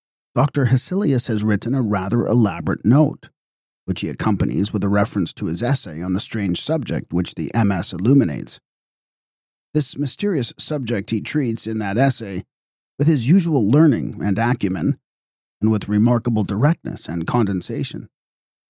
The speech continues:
It will form but one volume of the series of that extraordinary man's collected papers. As I publish the case in this volume, simply to interest the laity, I shall forestall the intelligent lady who relates it in nothing,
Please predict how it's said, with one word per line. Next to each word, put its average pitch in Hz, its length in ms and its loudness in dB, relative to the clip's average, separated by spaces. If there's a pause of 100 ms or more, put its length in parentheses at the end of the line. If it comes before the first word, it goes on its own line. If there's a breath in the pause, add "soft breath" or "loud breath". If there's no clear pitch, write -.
(540)
It 151 140 -4
will 170 100 4
form 196 380 6
but 143 180 6
one 123 320 6
volume 101 480 2
of 82 120 -6
the - 60 -2
series 104 380 -4
of 101 120 -2
that 101 180 0
extraordinary 113 720 2
man's 98 400 2
collected 90 500 -6
papers. - 540 -2 (1200)
As 147 140 0
I 151 80 -4
publish 226 420 2
the 78 120 -6
case 123 400 0
in 104 140 2
this 131 180 4
volume, 58 580 -4 (140)
simply 110 380 -4
to 95 180 -4
interest 110 500 0
the 85 80 -6
laity, 117 640 0 (640)
I 87 60 -4
shall 87 300 -4
forestall 113 640 0
the 90 120 2
intelligent 87 600 -2
lady 117 460 4
who 107 180 2
relates 113 420 0
it 90 220 -6
in 110 180 6
nothing, 147 460 2